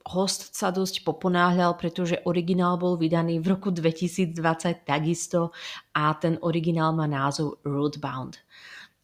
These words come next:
A čo sa týka ako tej celkovej tej knižky, nájdete tam nejakých tristošesťdesiat strán. Ja som ju čítala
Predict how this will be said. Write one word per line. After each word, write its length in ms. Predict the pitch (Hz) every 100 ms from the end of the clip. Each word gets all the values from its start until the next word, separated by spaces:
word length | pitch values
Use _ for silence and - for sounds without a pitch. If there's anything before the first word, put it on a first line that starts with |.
| -
A 320 | 143 147 147 151 147 - _
čo 160 | - 175
sa 240 | - 226
týka 640 | 226 226 208 - 214 202 196
ako 320 | 185 185 190
tej 320 | 202 196 190
celkovej 560 | 190 175 202 190 196 202
tej 160 | 214 214
knižky, 880 | - 139 151 - - 214 202 202 165
nájdete 560 | 170 165 170 180 196
tam 240 | 185 180 180
nejakých 480 | 175 175 190 185 -
tristošesťdesiat 1040 | - 160 - 175 - 160 165 165 196 185
strán. 480 | - - 135 160 165
Ja 80 | 165
som 240 | - 180
ju 80 | 185
čítala 640 | 185 185 - 180 175 175